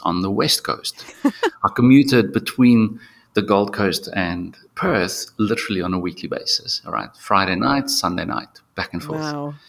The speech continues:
Speaker 1: Did that for about eighteen months, um, nearly killed me in the process.
Speaker 2: I bet.
Speaker 1: <laughs> I then relocated to Melbourne,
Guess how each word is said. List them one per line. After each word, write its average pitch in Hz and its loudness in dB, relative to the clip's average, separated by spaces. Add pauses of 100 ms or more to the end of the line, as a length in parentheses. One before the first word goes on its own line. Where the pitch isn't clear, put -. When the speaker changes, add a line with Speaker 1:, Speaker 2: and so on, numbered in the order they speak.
(440)
Speaker 1:
Did 120 0
that 117 2
for - -8
about 85 -4 (100)
eighteen 90 -4
months, 85 -2
um, 87 -8 (200)
nearly 101 2
killed 117 0
me 98 -2 (140)
in 90 -4
the 90 -2
process. 98 -2 (600)
Speaker 2:
I 196 -4
bet. - -2
Speaker 1:
<laughs> - -16
I 107 4
then 139 4
relocated 139 4
to 98 0
Melbourne, 147 2